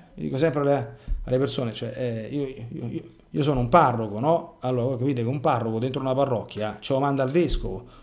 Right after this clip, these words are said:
non è che se lo sceglie la parrocchia. È chiaro che ogni parroco che viene c'ha,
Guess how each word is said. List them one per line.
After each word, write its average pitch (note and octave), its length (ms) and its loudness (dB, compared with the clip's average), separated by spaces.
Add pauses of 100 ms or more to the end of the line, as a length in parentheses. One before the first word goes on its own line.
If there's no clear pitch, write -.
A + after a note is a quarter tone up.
(120)
non C3 140 0
è D#3+ 40 4
che D3 100 2
se B2 120 0
lo A2+ 80 0
sceglie A2+ 640 0 (380)
la B2+ 100 0
parrocchia. A2+ 680 -2 (600)
È - 160 2
chiaro G3 260 10
che F#3+ 60 10
ogni G#3 180 10
parroco G3 380 8
che E3+ 100 8
viene B2 560 4
c'ha, D3+ 540 2